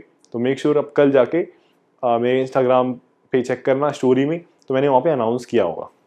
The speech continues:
ऑलराइट, मैं लाइव करके दिखाऊंगा वहाँ पे। ऑलराइट, I hope आपको वीडियो मज़ा आया होगा। और कल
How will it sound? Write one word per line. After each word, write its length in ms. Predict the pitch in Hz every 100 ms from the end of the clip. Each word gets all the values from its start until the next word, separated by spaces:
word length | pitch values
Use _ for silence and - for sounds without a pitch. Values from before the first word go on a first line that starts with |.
| -
ऑलराइट, 380 | 127 143 147 - _ _
मैं 60 | 131
लाइव 220 | 127 135
करके 160 | 143 135
दिखाऊंगा 400 | 117 110 98 90 113
वहाँ 160 | 107
पे। 180 | - - - _ _ _ _ _ _
ऑलराइट, 400 | 127 131 160 160 - -
I 40 |
hope 120 | 143 170
आपको 220 | 175 170
वीडियो 240 | 147 170
मज़ा 220 | 147 127
आया 120 | 147 151
होगा। 200 | 147 170
और 540 | - 143 127 110 - _ _ _ _ _ _ - _ _
कल 360 | 202 226 127